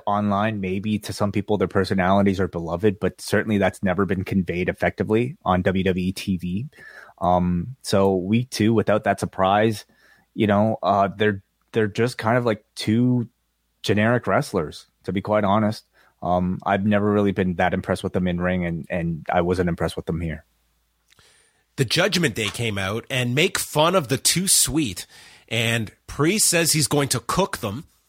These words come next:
Speaker 2: and then Finn says that he started this club and issues a challenge to the three of them for Crown Jewel as he reaches out with his hand to hold up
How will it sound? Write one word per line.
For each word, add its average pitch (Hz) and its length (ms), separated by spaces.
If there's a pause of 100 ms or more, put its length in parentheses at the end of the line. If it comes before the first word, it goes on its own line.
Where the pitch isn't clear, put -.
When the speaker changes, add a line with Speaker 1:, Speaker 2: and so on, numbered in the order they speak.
(460)
Speaker 2:
and 143 140
then 151 140
Finn 233 380
says 156 300
that 165 140
he 220 140
started 208 640
this 127 200
club 110 440 (360)
and 147 280
issues 226 500
a 160 80
challenge 165 800 (240)
to 160 160
the 151 120
three 220 320
of 160 120
them 123 300 (160)
for 151 180
Crown 214 680
Jewel 139 560 (280)
as 160 180
he 160 100
reaches 185 480
out 185 140
with 185 100
his 165 160
hand 156 480
to 131 100
hold 165 400
up 151 240